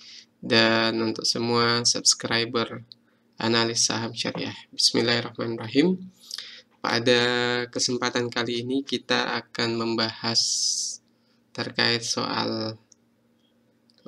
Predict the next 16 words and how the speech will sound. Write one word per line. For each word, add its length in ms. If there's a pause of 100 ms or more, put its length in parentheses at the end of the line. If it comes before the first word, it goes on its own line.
Lo 640
Keng 240
Hong, 480 (1900)
saham 480
sa-, 320
saham 640 (160)
salah 320
harga. 480
Jadi 240
menurut, 480 (960)
uh, 240
Lo 80
Keng 160
Hong 160
seperti 400
apa? 160